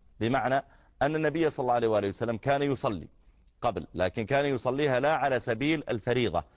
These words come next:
كان يصليها على سبيل الاستحباب. كذلك الصحابة الذين كانوا يصلونها، كانوا يصلونها على سبيل الاستحباب. فلما، آه، أسري بالنبي عليه الصلاة والسلام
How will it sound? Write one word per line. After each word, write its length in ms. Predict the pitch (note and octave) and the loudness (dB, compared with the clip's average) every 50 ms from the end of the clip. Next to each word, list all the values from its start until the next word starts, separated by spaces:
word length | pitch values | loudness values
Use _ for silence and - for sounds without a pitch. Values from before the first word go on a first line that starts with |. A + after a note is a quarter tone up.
| _ - - _ - | _ -20 -20 _ -2
كان 180 | C#3+ C#3 D3 | 0 2 2
يصليها 460 | C#3+ B2 - A#2 G#2+ A#2 C3 C#3 C3+ | 2 0 0 0 0 2 2 2 2
على 200 | A#2+ G2 A2 G#2 | 2 2 0 0
سبيل 280 | F#2 - G#2 G2+ A#2+ C3+ | 0 -2 -4 -2 -2 -2
الاستحباب. 500 | C#3 B2+ - - C3 - B2+ D3 B2 - - - - - - - - - - | -2 -4 -4 -6 -8 -4 -2 -2 -2 -2 -4 -10 -20 -20 -20 -20 -20 -8 -2
كذلك 420 | G2+ G#2 A#2+ C3+ C3+ C3 - - | 0 2 2 4 2 2 2 2
الصحابة 600 | A#2+ - - G#2 - - G#2 - B2+ B2 A2+ A2+ | 0 0 0 -2 -4 -4 -2 0 0 0 2 0
الذين 260 | A2 A2+ A2+ A#2 A2 | 0 0 0 0 -2
كانوا 260 | G#2 - A#2 A#2 A#2 G#2+ | -2 -2 -2 -2 -2 -2
يصلونها، 460 | - - G2+ G#2+ A#2+ B2+ B2 A2+ G#2 | -4 -4 -2 -2 0 0 0 0 0
كانوا 260 | - B2+ C3+ C#3 C3+ | 0 -2 -2 0 -2
يصلونها 440 | A#2 - A#2 A2+ B2 C#3 C#3 B2+ A2 | -2 -2 -2 -2 0 0 0 2 2
على 200 | G2+ A2+ A2 G2 | 2 2 0 0
سبيل 360 | - G#2+ G#2 B2+ D3 D3+ - - - - - - - - - | 0 -2 -2 -2 -2 -4 -6 -10 -18 -20 -20 -20 -6 -2 0
الاستحباب. 580 | D3+ E3 - - - C#3 - A#2+ A2+ F#2+ D2+ - - - | 0 0 0 -2 -4 -6 -4 -2 -2 -2 -2 -2 -6 -4
فلما، 440 | A2 A#2 C3+ C#3 C3+ B2+ A#2+ A#2 - - - - - - - _ _ _ - A#2 | -2 -2 0 0 0 0 0 0 -2 -4 -10 -20 -20 -20 -20 _ _ _ -2 0
آه، 480 | A2+ A2 G#2+ G#2 G#2 G2+ G2+ G2+ G2+ - | 2 4 4 4 4 4 2 2 2 0
أسري 380 | - E3+ - - F#3 E3+ D#3 C#3 | 0 0 0 2 2 2 2 2
بالنبي 420 | B2+ C3 B2 B2 A#2 A2+ A#2 A2+ | 2 0 0 0 0 2 2 2
عليه 180 | G2+ G2+ G#2 G#2 | 2 2 2 0
الصلاة 320 | F#2+ - - G#2+ G#2+ G2+ - | 0 0 0 0 0 0 0
والسلام 460 | G#2 F#2 - - A2+ A2+ A#2+ A2+ G2+ | -2 -4 -4 -2 0 0 0 0 -2